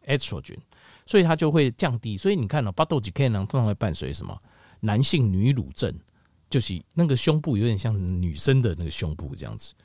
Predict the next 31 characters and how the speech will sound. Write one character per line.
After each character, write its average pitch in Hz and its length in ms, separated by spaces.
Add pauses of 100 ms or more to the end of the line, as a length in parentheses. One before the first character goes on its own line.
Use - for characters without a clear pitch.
(120)
会 143 100
有 - 20
点 104 120
下 98 320
垂， - 260
这 60 100
样 101 120
子 90 140 (120)
肿 76 220
出 117 160
来 85 100
会 87 80
下 67 240
垂。 - 200 (440)
原 131 180
因 175 140
就 98 100
是 73 160
因 71 120
为 67 200 (180)
这 190 120
些 170 260 (400)
肚 170 200
子 78 180
内 151 180
脏 127 200
脂 76 180
肪 67 220
的 67 180
这 - 160
个 67 260